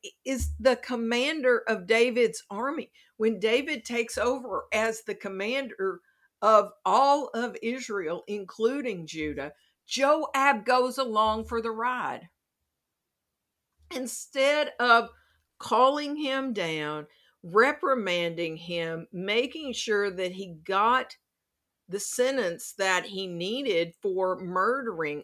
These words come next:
Abner, instead, he just lets him ride along and ride along right beside his chariot, so to speak,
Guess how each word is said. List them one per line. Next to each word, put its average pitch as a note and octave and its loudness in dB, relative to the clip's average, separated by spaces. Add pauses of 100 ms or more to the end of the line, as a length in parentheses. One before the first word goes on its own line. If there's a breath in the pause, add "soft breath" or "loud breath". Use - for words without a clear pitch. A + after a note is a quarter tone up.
Abner, F#3+ -4 (640)
instead, A#3+ 0 (220)
he D4 -6
just E4 -6
lets B3+ -2
him G#3+ -2
ride A3+ -2
along A#3 0
and G#3+ -4
ride B3 2
along A#3+ 2
right G3 2
beside B3+ 2
his G#3 -6
chariot, C4+ -2
so F#3 -4
to E3+ -10
speak, E3 -6